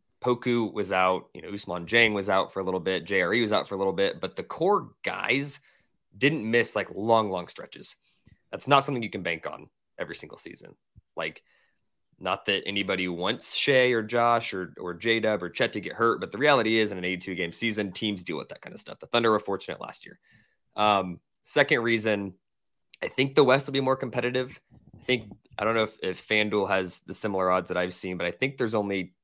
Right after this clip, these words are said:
two teams projected below thirty wins in the West. So the, the top, I think, is kind of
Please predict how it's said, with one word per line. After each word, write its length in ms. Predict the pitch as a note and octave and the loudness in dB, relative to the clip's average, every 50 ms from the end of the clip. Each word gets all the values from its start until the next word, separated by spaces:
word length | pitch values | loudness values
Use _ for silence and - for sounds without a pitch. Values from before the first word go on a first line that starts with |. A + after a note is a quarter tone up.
| _ | _
two 300 | - - - A2+ A2+ A#2+ | -10 -8 -4 -2 -2 -4
teams 440 | A#2+ - - B2+ B2 B2+ B2+ C3 B2+ | -4 -2 -2 -2 0 0 -2 -2 -4
projected 600 | - - C3+ A#2 A2 B2 A#2+ A#2 - A#2+ A2+ A2 | -4 -4 -4 0 2 2 0 0 0 -4 -4 -2
below 260 | G#2 A2+ A2+ A#2 A#2 | 0 2 4 4 2
thirty 300 | A#2 A#2 - A#2+ A#2+ B2 | 2 2 0 0 2 2
wins 320 | A#2 A#2 A#2+ B2 B2 A#2+ B2+ | 2 2 2 2 2 0 -2
in 80 | B2 | 0
the 80 | B2 B2 | 0 2
West. 360 | B2 B2+ C3 C3+ - - - _ _ - _ _ _ _ _ | 2 2 2 0 -4 -10 -16 _ _ -20 _ _ _ _ _
So 520 | - - A2+ G#2+ G#2 G#2 G#2 G2+ F#2 - _ _ _ _ - | -4 0 2 4 4 4 4 2 -2 -6 _ _ _ _ -6
the, 400 | - G#2 G2+ G2+ F#2+ F#2+ F2+ - - - | -2 0 2 2 2 0 -2 -6 -10 -8
the 100 | - G2 | -6 -6
top, 460 | - - - - A#2+ B2+ D3 - - - _ _ _ _ _ - | -6 -4 -2 4 4 4 4 4 0 -10 _ _ _ _ _ -2
I 100 | - A#2+ | -2 0
think, 220 | A#2+ - C#3 C3+ | 2 0 0 2
is 120 | C#3 C#3 C3+ | 2 0 2
kind 180 | - C#3 C3+ | 2 2 2
of 100 | C3+ B2+ | 2 0